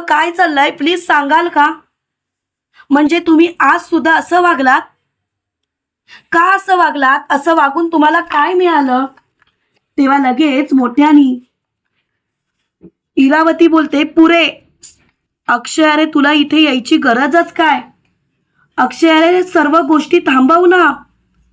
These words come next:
तेव्हा मात्र अक्षय बोलतो, "संपलंय सर्व आता, आता मला या गोष्टी थांबवायच्या नाहीयेत,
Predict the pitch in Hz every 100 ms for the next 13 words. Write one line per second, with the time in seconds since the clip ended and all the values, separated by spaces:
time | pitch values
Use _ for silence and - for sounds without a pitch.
0 | _ _ _ - 277 269 294 285 294 277
1 | - 302 302 302 285 254 277 - 277 247
2 | 285 285 311 294 262 269 254 254 233 -
3 | _ _ _ _ _ _ _ _ _ _
4 | _ - _ - 247 285 285 285 269 285
5 | 294 285 262 247 - 294 294 240 226 262
6 | 277 330 311 320 320 269